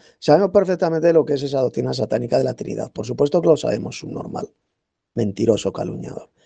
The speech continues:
Es una auténtica doctrina de demonios totalmente antibíblica, contraria totalmente a la enseñanza de Jesús y sus apóstoles. Hablar de un Dios trino,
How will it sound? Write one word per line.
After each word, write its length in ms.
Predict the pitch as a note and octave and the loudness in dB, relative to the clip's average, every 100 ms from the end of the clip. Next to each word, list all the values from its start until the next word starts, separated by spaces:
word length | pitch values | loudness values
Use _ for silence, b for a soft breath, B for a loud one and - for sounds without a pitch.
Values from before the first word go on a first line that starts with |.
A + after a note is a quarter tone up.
| _ _ _ | _ _ _
Es 100 | - | 0
una 180 | E3+ E3+ | 4 4
auténtica 420 | D#3+ F3 F3 E3 | 4 2 6 6
doctrina 400 | C#3 - D3+ D#3 | 6 4 6 6
de 80 | C#3+ | 6
demonios 400 | C#3+ C#3+ D3+ D3 | 4 2 0 0
totalmente 460 | C3 C3 C3 C3 | -2 0 -2 -2
antibíblica, 680 | C3 B2 A#2+ F#2+ D#2 - - _ _ _ _ _ _ | -2 -2 -6 -6 -10 -16 -20 _ _ _ _ _ _
contraria 600 | C#3 C#3+ C#3+ D#3+ E3 E3+ | 4 4 6 6 6 4
totalmente 480 | E3 D#3 D#3 D#3 D#3+ | 2 2 2 2 2
a 40 | |
la 80 | D#3+ | 2
enseñanza 380 | C#3 B2+ C3 C#3 | 2 -2 0 2
de 120 | B2+ | 2
Jesús 200 | B2 C3+ | 0 -4
y 80 | C#3 | -4
sus 140 | C3+ | -6
apóstoles. 640 | C3 - - - - - - _ _ _ _ _ | -10 -8 -10 -10 -16 -16 -20 _ _ _ _ _
Hablar 280 | A#2 C3+ D3 | 4 6 8
de 60 | |
un 80 | D#3 | 6
Dios 240 | D3 C#3 - | 6 4 4
trino, 440 | E3+ F#3 G#3 C4 | 6 6 4 -4